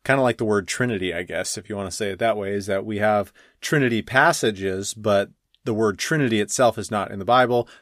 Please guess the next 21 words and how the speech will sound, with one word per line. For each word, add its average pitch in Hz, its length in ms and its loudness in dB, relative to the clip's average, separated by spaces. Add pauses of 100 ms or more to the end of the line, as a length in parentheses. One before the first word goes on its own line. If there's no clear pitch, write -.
The 120 80 -4
word 117 160 0
levirate 120 480 4
itself 107 400 2
is 98 140 -6
not 98 200 -2
in 101 100 -10
the 95 80 -6
Bible. 98 480 0 (260)
It's - 180 -6
just - 320 -6
to 104 140 -4
describe 117 880 4 (580)
Deuteronomy 120 840 0
twenty-five, 117 540 2
five 110 260 4
through 104 120 -8
ten, 165 280 2
which 120 180 -2
talks 113 320 2
about 107 360 2